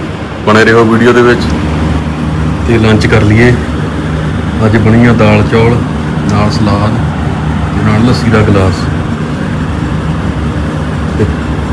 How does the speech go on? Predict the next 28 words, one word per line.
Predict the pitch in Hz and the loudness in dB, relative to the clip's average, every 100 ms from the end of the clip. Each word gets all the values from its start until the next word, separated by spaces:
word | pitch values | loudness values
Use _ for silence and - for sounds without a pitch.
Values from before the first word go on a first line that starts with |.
| - - - - 76 | -2 -2 -2 -2 0
ਹਾਂਜੀ, | - 117 | 0 0
ਸਤਿ | 110 | 0
ਸ੍ਰੀ | - 120 | 0 2
ਅਕਾਲ | 120 117 | 4 4
ਜੀ | 113 | 2
ਸਾਰਿਆਂ | 120 127 131 | 2 4 4
ਨੂੰ | 139 127 - - - - - | 4 0 -10 -20 -20 -12 -2
ਤੇ | 120 | 2
ਵੀਡੀਓ | 113 120 139 | 4 4 4
ਸ਼ੁਰੂ | 139 143 | 4 2
ਕਰਦੇ | 131 120 120 | 4 4 4
ਆ | |
ਜੀ | 123 | 4
ਖੇਤਾਂ | 120 110 113 | 2 2 2
ਤੋਂ। | 117 127 - - - - - - - - - | 4 2 -2 -18 -20 -20 -20 -18 -18 -18 -8
ਕਰਾਉਂਦੇ | 113 110 117 | 0 2 4
ਆ | |
ਤੁਹਾਨੂੰ | 117 120 120 | 4 4 4
ਅੱਜ | 117 | 2
ਫੇਰ | 113 127 | 2 2
ਖੇਤਾਂ | 127 110 117 | 2 2 2
ਦੀ | 117 | 2
ਸੈਰ। | 120 113 117 - - - - - - - - - - | 4 2 2 -6 -20 -20 -20 -20 -20 -20 -20 -20 -6
ਬਣੇ | 110 117 | 0 2
ਰਹੋ | 117 120 | 4 6
ਵੀਡੀਓ | 113 113 123 | 4 4 6
ਦੇ | 123 | 6
ਵਿੱਚ | 120 - | 4 0